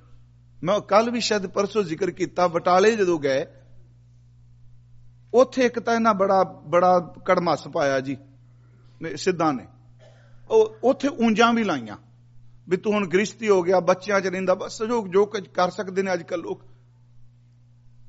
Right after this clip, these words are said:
ਉੱਥੇ ਫਿਰ ਜਦੋਂ ਮਹਾਰਾਜ ਨੇ ਬਖਸ਼ਿਸ਼ ਵਰਤਾਈ, ਤੇ ਇਹਨਾਂ ਨੇ ਫਿਰ ਸਾਰਿਆਂ ਨੇ ਇੱਕ ਜ਼ਬਾਨ ਹੋ ਕੇ ਸ਼ਬਦ ਕਿਹਾ।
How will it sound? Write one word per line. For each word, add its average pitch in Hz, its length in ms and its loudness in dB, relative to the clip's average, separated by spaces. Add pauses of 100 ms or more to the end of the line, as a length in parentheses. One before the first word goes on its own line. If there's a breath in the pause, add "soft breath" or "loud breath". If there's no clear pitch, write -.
(440)
ਉੱਥੇ 302 300 -2
ਫਿਰ 247 180 0
ਜਦੋਂ 190 260 -2
ਮਹਾਰਾਜ 185 400 2
ਨੇ 175 160 -6
ਬਖਸ਼ਿਸ਼ 147 520 -10
ਵਰਤਾਈ, 143 540 -8 (2000)
ਤੇ 196 200 -2
ਇਹਨਾਂ 220 280 2
ਨੇ 202 100 -4
ਫਿਰ 175 160 -6
ਸਾਰਿਆਂ 175 540 -2
ਨੇ 156 180 -6
ਇੱਕ 160 220 -8
ਜ਼ਬਾਨ 139 400 -4
ਹੋ 131 80 -6
ਕੇ 127 180 -16
ਸ਼ਬਦ 117 320 -14
ਕਿਹਾ। - 260 -20